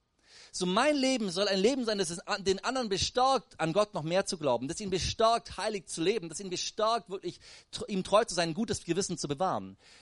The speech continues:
Das ist der Anspruch, den ich an mein Leben stellen will und den wir alle in unser Leben stellen wollen als Nachfolger Jesu, die von ihm erkannt wurden.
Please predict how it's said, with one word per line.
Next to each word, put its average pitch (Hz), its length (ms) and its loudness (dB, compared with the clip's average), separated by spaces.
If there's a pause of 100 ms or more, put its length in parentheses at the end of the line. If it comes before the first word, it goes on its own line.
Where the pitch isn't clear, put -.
Das 202 120 2
ist - 300 -4
der 180 140 -2
Anspruch, 196 420 -2
den 160 140 -4
ich 156 100 -4
an 156 80 -4
mein 151 100 0
Leben 160 200 0
stellen 190 320 -2
will 147 100 -2
und 143 120 -4
den 143 180 2
wir 160 140 6
alle 240 180 4
in 180 80 -2
unser 139 160 -4
Leben 143 200 -2
stellen 151 360 -4
wollen 113 280 -2
als 123 240 -4
Nachfolger 139 500 -2
Jesu, 139 500 -10 (640)
die 131 80 -10
von 147 160 -4
ihm 160 140 -4
erkannt 160 400 -6
wurden. 90 320 -14